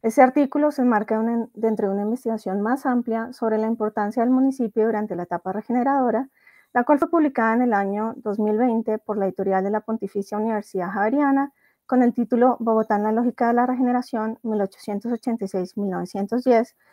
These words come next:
el municipio en el estado forjado por el movimiento regenerador". El objetivo del artículo es analizar las elecciones para concejales realizadas en la capital del país en mil novecientos cuatro,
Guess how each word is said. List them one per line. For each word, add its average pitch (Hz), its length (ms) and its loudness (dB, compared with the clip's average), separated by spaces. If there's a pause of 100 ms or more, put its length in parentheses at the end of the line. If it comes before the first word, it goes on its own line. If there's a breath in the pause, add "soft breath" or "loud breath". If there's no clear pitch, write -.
(220)
el 277 140 4
municipio 240 680 2
en 220 100 0
el 202 140 0
estado 190 260 -2
forjado 185 380 -2
por 190 100 -6
el 185 100 -2
movimiento 180 460 -6
regenerador". - 680 -8 (1600)
El 240 100 6
objetivo 240 320 8
del 254 120 12
artículo 254 680 6
es 233 140 -2
analizar 269 420 6
las 240 180 4
elecciones 240 520 0
para 220 180 0
concejales 233 720 0
realizadas 208 480 2
en 240 60 2
la 220 80 0
capital 202 380 -2
del 214 160 -2
país 262 420 4
en 240 80 2
mil 220 120 0
novecientos 202 500 -6
cuatro, 262 400 2